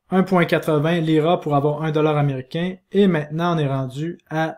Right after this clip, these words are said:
douze liras par dollar américain. Donc vous voyez l'inflation monstre qui est en train de se produire ici. Et ça, c'est dans pas mal toutes les devises du monde en ce moment. Et qu'est-ce qui nous reste comme solution à nous, le peuple, de se réfugier dans tous les actifs tangibles ?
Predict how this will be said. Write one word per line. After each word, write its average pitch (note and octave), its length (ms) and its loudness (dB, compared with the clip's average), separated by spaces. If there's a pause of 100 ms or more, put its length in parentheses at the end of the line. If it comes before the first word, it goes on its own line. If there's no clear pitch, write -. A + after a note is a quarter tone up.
(160)
douze D3 600 -2
liras D#3 380 2
par D3+ 200 0
dollar D3+ 260 2
américain. C#3+ 540 -2
Donc C#3+ 180 -2
vous C3+ 60 -8
voyez C#3+ 220 2
l'inflation D3 580 -2
monstre D#3 460 0
qui D#3+ 60 -4
est D3+ 100 -4
en C#3 100 -4
train D3+ 140 -4
de C#3 60 0
se - 100 -16
produire C#3 340 0
ici. D3+ 380 -6
Et D3 140 0
ça, G3 260 4
c'est F#3+ 180 -2
dans C#3+ 160 0
pas D#3 160 -2
mal D#3+ 300 0
toutes G3+ 180 2
les D#3 100 2
devises D3 380 2
du C3+ 140 -6
monde D#3 260 0
en C3+ 80 -2
ce - 140 -10
moment. C3 260 -4 (160)
Et A3+ 240 6
qu'est-ce B3 240 4
qui B3 120 4
nous G3+ 120 8
reste G#3 220 4
comme D#3+ 160 0
solution E3 720 0
à D3+ 100 0
nous, F3+ 220 4
le D#3+ 160 4
peuple, F3+ 400 0
de E3 140 2
se D3+ 100 -2
réfugier G3 580 2
dans E3 400 0
tous G#3 160 2
les D3+ 180 4
actifs D#3 480 -2
tangibles ? D3+ 540 0